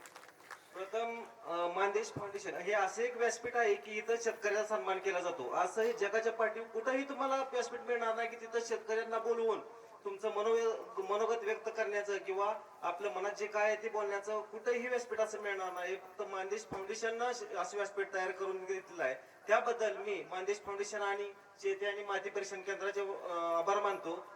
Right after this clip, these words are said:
आणि मला इथं बोलवून दोन शब्द बोलण्याची जी संधी दिली त्याबद्दलही मी त्यांचे आभार मानतो.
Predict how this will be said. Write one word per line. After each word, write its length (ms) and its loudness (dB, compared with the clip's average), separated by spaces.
आणि 200 -2
मला 260 2
इथं 240 2
बोलवून 320 2
दोन 240 4
शब्द 260 -4
बोलण्याची 400 0
जी 120 -10
संधी 240 -2
दिली 320 -2
त्याबद्दलही 840 -2
मी 80 -4
त्यांचे 260 2
आभार 260 0
मानतो. 280 -6